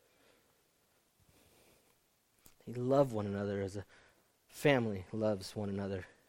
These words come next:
and that you remember that we are family. Don't, don't make me do what the chairman does, right? We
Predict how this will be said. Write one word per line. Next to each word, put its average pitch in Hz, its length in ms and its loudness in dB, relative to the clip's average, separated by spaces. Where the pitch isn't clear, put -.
and 107 80 -4
that 104 160 -6
you 123 80 -2
remember 107 720 0
that 101 140 -4
we 120 220 2
are 104 320 -2
family. 120 360 -2
Don't, 131 300 2
don't 135 120 2
make 160 140 4
me 147 80 4
do 143 80 2
what 139 60 2
the 117 60 -12
chairman 156 280 2
does, 92 220 -6
right? 127 200 -6
We 147 480 2